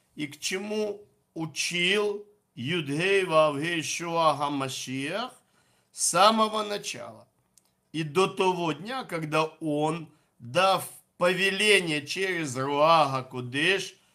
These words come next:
апостолам, которых он избрал, был вознесен на небо. На небо.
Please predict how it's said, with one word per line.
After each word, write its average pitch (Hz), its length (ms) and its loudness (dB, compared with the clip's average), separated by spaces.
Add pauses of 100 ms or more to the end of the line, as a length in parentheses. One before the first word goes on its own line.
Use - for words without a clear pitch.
(120)
апостолам, 175 1500 -2 (640)
которых 202 640 2 (140)
он 170 640 0
избрал, 147 1120 2
был 233 360 -2
вознесен 180 800 -2
на 160 80 -8
небо. 104 460 -12 (400)
На 151 360 -18
небо. 107 360 -20